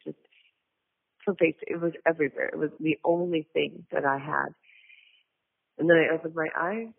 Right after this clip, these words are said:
and, and the sound went away, and I was in I C U, and the nurses came over and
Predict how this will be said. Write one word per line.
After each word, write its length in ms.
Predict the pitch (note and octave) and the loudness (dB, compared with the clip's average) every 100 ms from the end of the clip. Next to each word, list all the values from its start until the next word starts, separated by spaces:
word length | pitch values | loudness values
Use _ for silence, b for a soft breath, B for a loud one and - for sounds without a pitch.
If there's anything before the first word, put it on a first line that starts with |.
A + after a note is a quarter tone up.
| - | -10
and, 220 | D3 C#3+ - | -10 -8 -6
and 140 | D3 | -4
the 80 | D3 E3+ | 0 4
sound 240 | E3+ E3+ | 4 6
went 160 | E3+ E3 | 6 6
away, 560 | D3+ D3 D#3 F#3+ F#3 _ _ - | 4 2 0 -4 -10 _ _ -8
and 340 | D#3 D3 D3 | -4 -4 -2
I 140 | C#3 | -2
was 140 | C#3 D#3 | -2 -4
in 400 | D#3 D3+ D3+ D3+ - | -4 -6 -6 -10 -4
I 140 | D#3 D3+ | -2 -2
C 60 | C3+ | -6
U, 320 | B2+ C3 C#3 | -4 -4 -4
and 120 | C3+ | -6
the 60 | C#3 | -6
nurses 360 | C#3 C#3 - - - | -4 -6 -8 -16 -10
came 140 | C3+ | -4
over 320 | C3+ C3+ C#3 | -4 -4 -8
and 140 | C3+ | -10